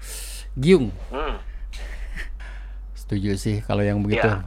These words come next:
Speaker 1: Udah enak atuh, Riz, kopi yang seperti itu ya.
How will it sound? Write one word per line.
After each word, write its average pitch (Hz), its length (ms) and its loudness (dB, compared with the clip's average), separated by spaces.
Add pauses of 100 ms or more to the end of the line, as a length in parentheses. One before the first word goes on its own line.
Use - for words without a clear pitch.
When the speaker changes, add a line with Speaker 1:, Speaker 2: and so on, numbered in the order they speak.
(100)
Speaker 1:
Udah 104 240 0
enak 120 320 2
atuh, 107 320 2
Riz, 135 160 0
kopi 107 480 2 (240)
yang 113 180 0
seperti 113 460 -2
itu 113 160 0
ya. 131 160 0